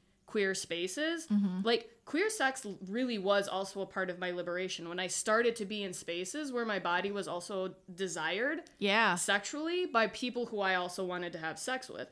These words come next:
Speaker 1: So that was also reinf-, so, you know, it wasn't that I don't have a, right? Like, my, my story, I think I just, I bundled it in with, like, "Shit, kid,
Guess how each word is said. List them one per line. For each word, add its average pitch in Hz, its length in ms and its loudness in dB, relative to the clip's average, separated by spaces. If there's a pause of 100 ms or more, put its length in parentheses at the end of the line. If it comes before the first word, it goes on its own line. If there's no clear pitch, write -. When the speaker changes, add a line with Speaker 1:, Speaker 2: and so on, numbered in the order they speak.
(300)
Speaker 1:
So 247 420 2
that 254 200 6
was 294 140 4
also 262 360 2
reinf-, 185 380 -4
so, 254 280 2 (280)
you 254 140 -2
know, 226 140 2
it 254 120 0
wasn't 370 380 2
that 285 120 2
I 254 80 2
don't 220 320 0
have 202 220 -2
a, 139 320 0 (580)
right? 262 160 6
Like, 277 140 4
my, 285 160 2
my 277 120 2
story, 339 300 0
I 349 60 0
think 254 180 -2
I 226 80 2
just, 202 200 -2
I 214 60 0
bundled 233 520 4
it 214 100 4
in 220 160 2
with, 208 160 -2
like, 180 280 -2 (640)
"Shit, - 320 0
kid, 185 420 0